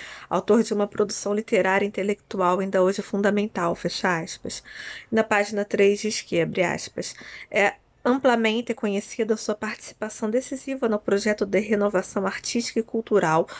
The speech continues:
posto em marcha pelo grupo de modernistas na São Paulo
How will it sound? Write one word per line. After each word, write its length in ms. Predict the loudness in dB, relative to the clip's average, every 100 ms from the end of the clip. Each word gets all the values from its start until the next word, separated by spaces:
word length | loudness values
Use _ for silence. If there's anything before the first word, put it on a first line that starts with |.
| -16 -18 _
posto 320 | 6 6 4 -2
em 40 |
marcha 480 | 2 2 0 -4 -6
pelo 280 | -2 -2 0
grupo 320 | -2 0 2
de 80 | 2
modernistas 800 | 2 2 2 2 -2 -2 -6 -6
na 80 |
São 260 | -4 -4 -4
Paulo 460 | 0 2 2 0